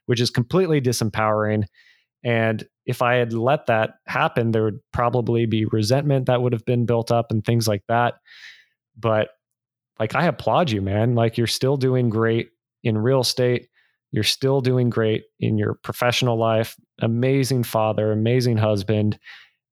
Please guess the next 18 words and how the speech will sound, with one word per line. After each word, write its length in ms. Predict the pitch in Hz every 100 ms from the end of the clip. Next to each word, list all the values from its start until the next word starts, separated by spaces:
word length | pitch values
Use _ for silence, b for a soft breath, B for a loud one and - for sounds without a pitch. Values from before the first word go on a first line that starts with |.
| -
And 480 | 110 110 104 104 -
you're 260 | 127 113
doing 540 | 107 120 120 113 113 - _
other 320 | 139 135 131 120
amazing 440 | 117 117 110 110
things 360 | 110 110 104 -
too 220 | 120 113
in 80 | 107
your 100 | 98
professional 500 | - - 104 107 101
life, 280 | 101 101
which 240 | - 101 -
just 260 | 110 107
blows 440 | 101 110 117 127 117
my 160 | 110
mind. 520 | 107 107 104 104 104 - b b b b b _ _ -
Um, 640 | 101 98 98 98 101 113 _ _ _ _ 180 -
but 280 | 107 104